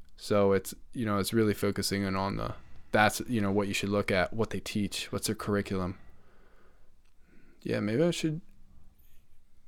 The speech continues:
see, 'cause that's the thing. That's why I said I'm nervous. It's not really nervous, but, like, if there's so many new people coming in,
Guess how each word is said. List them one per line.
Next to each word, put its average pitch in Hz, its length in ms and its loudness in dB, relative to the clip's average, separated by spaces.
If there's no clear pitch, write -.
see, - 240 -4
'cause - 320 2
that's 135 240 6
the 98 80 -2
thing. 131 340 4
That's - 320 -2
why 120 80 0
I 113 40 -2
said 131 180 2
I'm 104 140 4
nervous. 104 600 2
It's - 120 -12
not - 120 -8
really 107 160 0
nervous, 98 440 2
but, - 240 -4
like, - 300 -4
if 123 120 -8
there's 127 200 2
so 147 160 6
many 156 200 10
new 135 160 8
people 127 300 2
coming 110 320 2
in, 107 320 2